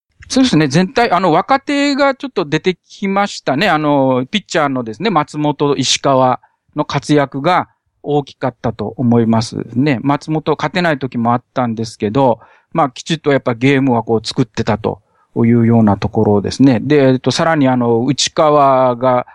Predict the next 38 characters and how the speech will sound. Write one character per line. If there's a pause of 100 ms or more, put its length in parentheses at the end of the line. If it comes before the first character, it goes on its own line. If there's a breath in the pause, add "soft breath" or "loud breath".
(280 soft breath)
え
ー、
確
か
横
浜
戦
だ
っ
た
と
思
う
ん
で
す
け
ど、
な
ん
か、 (320)
背
中
が、 (420)
あ、
背
中
で
し
た
っ
け？
首
で
し
た
っ
け？